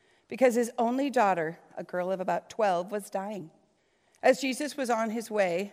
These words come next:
the crowds almost crushed him. And a woman was there who had been subject to bleeding for twelve years,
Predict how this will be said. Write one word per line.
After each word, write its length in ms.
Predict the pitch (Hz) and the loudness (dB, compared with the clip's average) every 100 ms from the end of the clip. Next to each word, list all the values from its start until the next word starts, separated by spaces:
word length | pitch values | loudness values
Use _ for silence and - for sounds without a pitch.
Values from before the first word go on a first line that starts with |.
| - | -8
the 80 | 226 | 0
crowds 420 | 269 254 262 - | 4 6 6 4
almost 400 | 214 196 208 - | -8 -6 -6 -10
crushed 440 | - - - - - | -10 -8 -8 -10 -8
him. 220 | 156 165 _ _ _ _ _ _ - | -8 -8 _ _ _ _ _ _ 4
And 140 | 277 | 6
a 60 | 302 | 10
woman 340 | 330 359 339 | 10 10 6
was 200 | 311 - | 4 4
there 260 | 269 262 247 | 6 6 6
who 120 | 254 | 4
had 120 | 233 | 2
been 180 | 240 233 | 0 -2
subject 460 | - 254 254 269 | 0 0 0 -8
to 80 | 262 | -8
bleeding 460 | 220 247 240 214 190 | -4 -4 -2 -4 -6
for 100 | 190 | -8
twelve 420 | - 202 196 196 | -6 0 0 0
years, 440 | 196 175 170 - | -4 -6 -6 -12